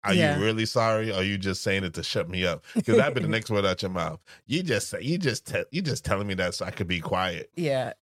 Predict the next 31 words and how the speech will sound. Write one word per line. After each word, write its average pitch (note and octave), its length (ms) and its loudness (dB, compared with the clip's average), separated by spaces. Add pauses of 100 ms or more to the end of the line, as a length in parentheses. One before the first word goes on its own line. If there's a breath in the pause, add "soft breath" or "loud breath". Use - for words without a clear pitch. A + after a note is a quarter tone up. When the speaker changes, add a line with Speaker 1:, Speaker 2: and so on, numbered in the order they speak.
(180)
Speaker 2:
Yeah. C3 380 -2 (160)
Yeah, F3+ 220 0
that B3+ 160 -2
could D4 120 -4
be F3+ 100 -2
the C3+ 60 -4
case, A#2+ 300 -6 (160)
especially E3 480 -2
Speaker 1:
No. D#3 60 0
Speaker 2:
if D#3 120 -4
you D#3 80 0
apologize C#3+ 540 -2
over C3 200 -6
the B2+ 60 -8
phone C#3+ 220 -2
and C3 100 -6
you B2+ 100 -6
hear, C3 520 -2 (460 soft breath)
uh, C3 160 0
hearing D3 340 0
in C3 80 -2
a C3 120 -4
voice B2 360 -4
that C3 120 -4
they B2 140 -2
really B2 280 -4
don't A#2+ 200 -2
mean B2 280 -4
what A#2 80 -6
they A#2 120 -6
say. A#2+ 400 -6